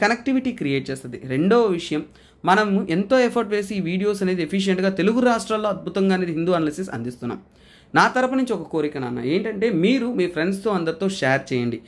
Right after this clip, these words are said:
మనం రోజుకి ఎలాగైనా కానీ ఒక టూ థౌజండ్ వ్యూస్ తేవడానికనే ప్రయత్నం మనం చేస్తాం.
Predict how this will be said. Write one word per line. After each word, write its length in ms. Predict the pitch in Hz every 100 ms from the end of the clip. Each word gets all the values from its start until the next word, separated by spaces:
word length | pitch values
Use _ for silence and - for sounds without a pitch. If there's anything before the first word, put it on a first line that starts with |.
| - - 175
మనం 160 | 214 196 170
రోజుకి 320 | 240 277 240 208
ఎలాగైనా 340 | 196 202 202 185
కానీ 120 | 185
ఒక 80 | 175 196
టూ 60 | 240
థౌజండ్ 320 | 240 226 220 190
వ్యూస్ 180 | 190 190
తేవడానికనే 500 | 170 147 151 147 143 131
ప్రయత్నం 320 | 135 147 143 139
మనం 120 | 123 120
చేస్తాం. 280 | 117 120